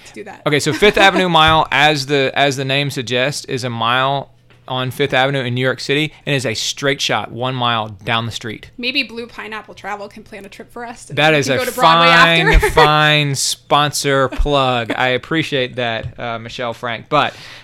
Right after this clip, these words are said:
Speaker 2: um, but it's a straight shot. You can see the finish line from six hundred yards out.
Speaker 1: But it's not flat.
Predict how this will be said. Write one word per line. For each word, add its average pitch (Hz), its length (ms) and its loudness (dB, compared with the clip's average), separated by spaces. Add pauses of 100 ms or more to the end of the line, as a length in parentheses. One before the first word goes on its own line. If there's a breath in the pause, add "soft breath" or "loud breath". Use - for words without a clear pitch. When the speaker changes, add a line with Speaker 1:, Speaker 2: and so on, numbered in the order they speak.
(120 loud breath)
Speaker 2:
um, 131 380 -4 (280 soft breath)
but 147 200 0
it's 147 120 -2
a 151 40 -2
straight 190 320 4
shot. 165 260 2
You 156 60 -4
can 156 100 0
see 196 260 0
the 180 120 0
finish 170 320 -2
line 170 240 2
from - 160 -6
six - 260 -4
hundred 147 240 -4
yards 135 260 0
out. 139 380 -2
Speaker 1:
But 240 100 -12
it's 240 120 -14
not 269 180 -6
flat. 285 320 -6